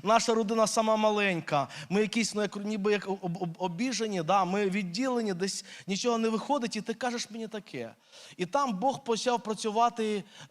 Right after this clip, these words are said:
ми бачимо цю історію, як Бог починає працювати з Гедеоном, і він йому дає завдання спасти, е, єврейський народ від руки мадіанітян, в рабстві котрих вони знаходилися.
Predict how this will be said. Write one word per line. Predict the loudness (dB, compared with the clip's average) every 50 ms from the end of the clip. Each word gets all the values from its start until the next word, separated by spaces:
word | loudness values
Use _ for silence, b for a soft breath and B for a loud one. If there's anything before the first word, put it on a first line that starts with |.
| -4
ми | -2 0 0 2
бачимо | 4 2 2 2 0 -2 -2 -2
цю | -2 -2 -4
історію, | -4 -4 -4 -4 -2 -2 0 0 0
як | -2 -2 0
Бог | 0 -2 -2
починає | -2 -6 -6 -2 0 0 0 0
працювати | 0 -2 -4 -2 -2 0 0 0 0 0 -4
з | -2
Гедеоном, | -2 -2 -2 0 0 0 0 0 0 0 -2 -4 -6 -8 -14 B B B B B
і | -2 0
він | 0 0 2 2
йому | 2 2 2 2
дає | 2 4 4 4
завдання | 4 4 2 2 2 2 2 2 2 4 4 4 4 4 0 -2 B B B
спасти, | -16 -12 -4 -2 -2 -2 -2 -2 -2 -2 -2 -2 -4 -8 -12 _ _ _ _ _ _ _ _ _ _ _ -18 -18 -10 _ -2
е, | 0 2 4 4 4 4 4 4 4 2
єврейський | 2 2 2 4 2 2 2 -2 -2 0
народ | 0 2 4 4 2 2 0 B B B B B
від | -4 -2 0 0 -2 -4 b b b b b -2
руки | -2 -2 -2 -2 -4 -4 0
мадіанітян, | 0 0 0 0 0 -2 -2 -2 -2 0 2 2 2 2 2
в | 2 4
рабстві | 4 4 4 2 -4 -8 -6
котрих | -6 -6 -6 -4 -4 -4 -4 -4 -4
вони | -4 -2 -2 -2
знаходилися. | -2 -2 -4 -4 -2 -2 -2 0 0 -2 -4 -6 -8 -10 -10 -12 -14